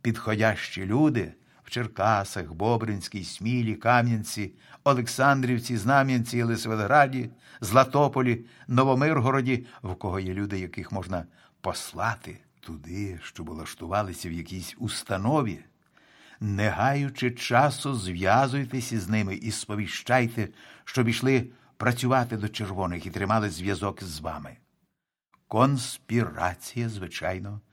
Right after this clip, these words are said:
мусить бути сувора. До Коцурівського перевороту Чигирин вважався совєтським центром Чигиринщини. Тепер становище змінилося,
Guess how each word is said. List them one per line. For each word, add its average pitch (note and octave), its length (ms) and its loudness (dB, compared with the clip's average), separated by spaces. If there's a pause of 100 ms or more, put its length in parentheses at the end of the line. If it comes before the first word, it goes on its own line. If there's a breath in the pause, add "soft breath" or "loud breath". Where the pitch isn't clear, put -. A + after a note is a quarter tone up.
(300 soft breath)
мусить F#2+ 360 -8
бути F2+ 420 -10 (100)
сувора. - 600 -12 (1400 soft breath)
До A#2+ 240 2
Коцурівського B2+ 920 0
перевороту A#2+ 680 2
Чигирин A#2 440 4
вважався A2 640 2
совєтським A#2 840 0
центром A2 640 0
Чигиринщини. F2+ 840 -4 (280 loud breath)
Тепер A#2 360 0
становище B2 600 0
змінилося, A#2 640 2